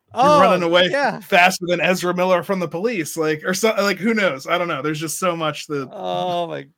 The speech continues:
Speaker 1: goodness.
Speaker 2: that you can go into with Amber Heard and all that other stuff. I mean, there's
Speaker 1: Oh,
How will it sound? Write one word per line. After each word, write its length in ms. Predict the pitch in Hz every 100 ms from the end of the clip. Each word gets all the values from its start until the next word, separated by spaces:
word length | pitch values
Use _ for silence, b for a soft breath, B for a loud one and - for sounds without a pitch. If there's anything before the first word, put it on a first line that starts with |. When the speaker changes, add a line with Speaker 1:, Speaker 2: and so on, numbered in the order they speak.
| _
Speaker 1:
goodness. 680 | 208 214 175 170 143 - -
Speaker 2:
that 120 | 170 - _
you 60 |
can 100 | 160
go 160 | 160 156
into 220 | 160 156
with 120 | 139
Amber 360 | 151 160 160 151
Heard 340 | 156 160 156
and 80 | 139
all 160 | 135 147
that 160 | 147
other 180 | 143 143
stuff. 160 | 139 -
I 60 | 151
mean, 120 | 147 160
there's 160 | 175
Speaker 1:
Oh, 540 | 170 160 156 127 120